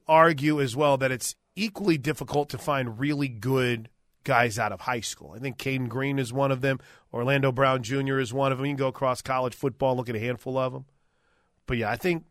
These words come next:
I think you're in good shape. I think you're in good shape. Uh, I, I think you make a, a good point.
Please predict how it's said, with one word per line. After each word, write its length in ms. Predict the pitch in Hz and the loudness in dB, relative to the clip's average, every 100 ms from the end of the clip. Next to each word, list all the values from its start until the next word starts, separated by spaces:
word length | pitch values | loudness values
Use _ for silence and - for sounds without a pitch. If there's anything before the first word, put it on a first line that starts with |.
| _ | _
I 80 | 139 | -12
think 220 | 156 143 | -12 -8
you're 100 | 156 | -6
in 80 | 160 | -4
good 180 | 139 139 | -4 -4
shape. 300 | - 131 107 _ _ _ - | -2 -4 -4 _ _ _ -8
I 80 | 143 | -4
think 180 | 147 | -4
you're 80 | 131 | -2
in 80 | 127 | -4
good 160 | 123 113 | -6 -8
shape. 220 | 117 104 - - - - | -10 -12 -16 -20 -12 2
Uh, 260 | 151 139 131 _ 185 190 _ _ _ | 4 4 0 _ -20 -20 _ _ _
I, 220 | 196 170 165 | 4 8 8
I 20 | |
think 200 | 190 151 | 6 2
you 80 | 165 | 4
make 200 | 165 147 | 6 4
a, 80 | 151 _ | -2 _
a 80 | 156 | -4
good 260 | 117 151 139 | 4 4 4
point. 320 | 175 156 | 2 2